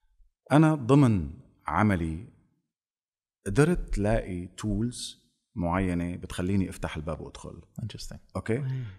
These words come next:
Speaker 1: بس ما قدرت لاقي الباب اللي بيخليني أفتح الباب وأخرج.
Speaker 2: واو.
Speaker 1: آه،
Speaker 3: إيه.
Speaker 2: عصب.
Speaker 1: عرفت شو؟
Speaker 2: Interesting.
Speaker 1: يعني، إيه. ما بعرف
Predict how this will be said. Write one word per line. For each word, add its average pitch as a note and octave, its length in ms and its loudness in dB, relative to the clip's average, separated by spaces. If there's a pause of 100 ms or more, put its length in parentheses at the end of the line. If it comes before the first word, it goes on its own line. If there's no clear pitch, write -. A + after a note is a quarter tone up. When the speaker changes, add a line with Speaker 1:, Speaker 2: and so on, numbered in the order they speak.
(140)
Speaker 1:
بس - 580 -2
ما G2 340 2
قدرت A2 360 -2
لاقي G#2 180 -2
الباب F#2 300 -2
اللي E2+ 120 -6
بيخليني F2+ 500 -2
أفتح - 280 -6
الباب E2 240 -4
وأخرج. - 460 -12 (840)
Speaker 2:
واو. G#2 220 6 (640)
Speaker 1:
آه، - 300 -12 (140)
Speaker 3:
إيه. D3+ 260 -8
Speaker 2:
عصب. - 320 -10
Speaker 1:
عرفت E2+ 300 -6
شو؟ F#2 200 -6
Speaker 2:
Interesting. - 440 -10
Speaker 1:
يعني، E2 340 -6 (160)
إيه. - 240 -6 (560)
ما F#2+ 300 4
بعرف A2+ 560 4